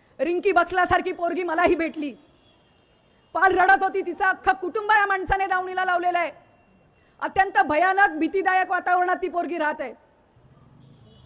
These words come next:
आणि अशा पद्धतीने, म्हणजे, एखाद्याचं चारित्र्य हननही करायचं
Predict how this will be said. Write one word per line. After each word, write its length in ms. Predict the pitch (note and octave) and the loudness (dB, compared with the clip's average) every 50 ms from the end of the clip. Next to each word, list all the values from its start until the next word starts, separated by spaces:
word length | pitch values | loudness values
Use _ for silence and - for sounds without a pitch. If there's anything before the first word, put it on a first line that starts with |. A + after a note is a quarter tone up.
| - - - | -20 -12 -6
आणि 160 | - D4+ F4+ | -4 -2 -2
अशा 280 | F#4 D#4+ E4 D#4+ G#4+ G#4+ | 0 -2 0 2 2 2
पद्धतीने, 420 | G#4 G#4 F4+ - - G#4 F#4+ F#4 | 2 2 -2 -2 -2 -4 -2 -2
म्हणजे, 220 | F4+ F4+ F4 D#4+ G4 | -2 0 2 2 2
एखाद्याचं 440 | F#4 F4+ F#4 F#4+ F#4 G4 F#4 E4 | 2 2 0 0 0 0 0 0
चारित्र्य 440 | F#4+ - - E4 E4+ G4 F4 A4+ D4 | 0 0 0 0 0 0 0 0 0
हननही 380 | - - E4+ G#4 A4+ G#4+ G4 A#4 | 0 0 2 2 2 2 0 -2
करायचं 520 | A4+ G#4+ G4 G4+ G4+ - G#4+ G4 F#4 D#4 | 0 2 2 2 2 2 2 2 2 2